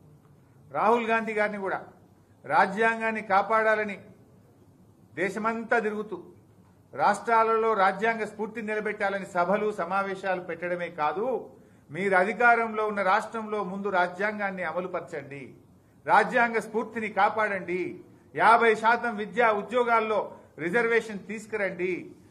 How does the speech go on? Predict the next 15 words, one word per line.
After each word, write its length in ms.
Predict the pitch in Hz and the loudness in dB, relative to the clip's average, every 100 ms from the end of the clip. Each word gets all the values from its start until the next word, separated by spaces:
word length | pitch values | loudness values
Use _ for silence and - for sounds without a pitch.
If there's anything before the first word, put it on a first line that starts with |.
| _ - | _ -2
రేవంత్ 440 | 156 233 254 233 | 4 4 4 2
రెడ్డి 220 | 226 220 | -2 0
గారు 200 | 226 226 | 2 2
తెచ్చినటువంటి 920 | 226 208 202 233 226 220 214 214 160 - - 120 | 2 -4 -4 -6 -2 -2 -4 -6 -10 -12 -20 -10
జీవో 380 | 156 240 247 | -4 2 2
ట్వంటీ 400 | 233 202 208 226 | 2 0 -4 -4
నైన్ 240 | 226 226 240 | -2 -2 -2
ను 80 | 220 | 0
రద్దు 260 | 190 190 | 0 0
చేసి, 500 | 220 240 240 247 165 - - - _ _ - 147 | 0 0 -2 -6 -10 -12 -20 -20 _ _ -16 -8
యూపీపీఎస్సీలో 1300 | 196 254 262 254 247 240 233 220 226 220 220 220 214 | -4 -4 -4 -6 -6 -4 0 0 -2 -6 0 0 2
ఏ 220 | 196 233 | 2 2
రకమైన 420 | 226 220 220 208 | 2 -2 -6 -4
రిజర్వేషన్ 540 | 190 196 208 202 202 | -6 -6 -6 -6 -6
అమలవుతుందో, 880 | 180 175 196 196 208 220 277 277 - | -6 -4 -4 -6 -4 6 6 6 -6